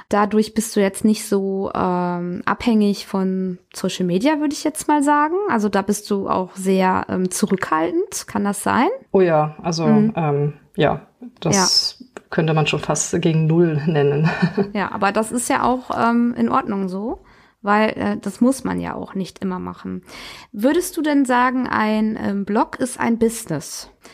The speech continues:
Speaker 1: Ich hab das mal, ich stell jetzt die Frage bewusst, ich hab auch einen Blog, ja. Also wir sind irgendwie so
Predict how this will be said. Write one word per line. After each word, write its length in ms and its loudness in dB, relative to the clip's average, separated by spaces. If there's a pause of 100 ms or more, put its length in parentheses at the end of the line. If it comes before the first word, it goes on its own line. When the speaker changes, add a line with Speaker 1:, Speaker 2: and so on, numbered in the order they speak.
Speaker 1:
Ich 160 -4
hab 180 0
das 200 0
mal, 200 4
ich 60 -2
stell 220 0
jetzt 100 -6
die 80 -4
Frage 320 -4
bewusst, 480 -4
ich 160 -6
hab 80 -2 (200)
auch 200 -2
einen 100 -2
Blog, 420 -4
ja. 200 -2 (400)
Also 340 -2
wir 160 0
sind 240 2
irgendwie 240 2
so 400 -6